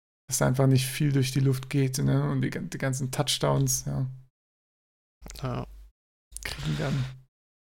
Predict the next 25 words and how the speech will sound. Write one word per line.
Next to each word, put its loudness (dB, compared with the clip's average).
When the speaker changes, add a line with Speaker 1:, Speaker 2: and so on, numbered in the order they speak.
Speaker 1:
wenige 4
geschmissen. 0
Ich -14
glaub, 0
im 4
Durchschnitt, 2
was -4
müsste 0
das 0
so 0
sein, 2
eins 0
Komma 0
fünf -4
Touchdowns -2
pro -4
Game? -2
Naja. 0
Ist 0
auf -4
jeden 4
Fall 4
kein 6
guter 4
Fantasy-Quarterback. 0